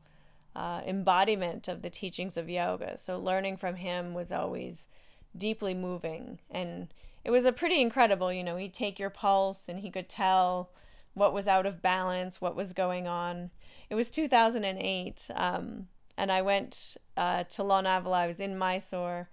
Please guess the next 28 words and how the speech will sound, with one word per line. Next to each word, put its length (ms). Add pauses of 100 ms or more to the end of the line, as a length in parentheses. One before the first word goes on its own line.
It 80
was 520 (220)
a 340
long 360
weekend 640
or 260
something 360
like 220
that, 440
and 180 (580)
um, 400 (160)
so 180
I 120
was 120
practicing 640
my 160
pranayama 800
with 180
him, 340
and 180
he 120
took 220
my 140
pulse, 400
and 60
he 60
said, 240
"Something's, 840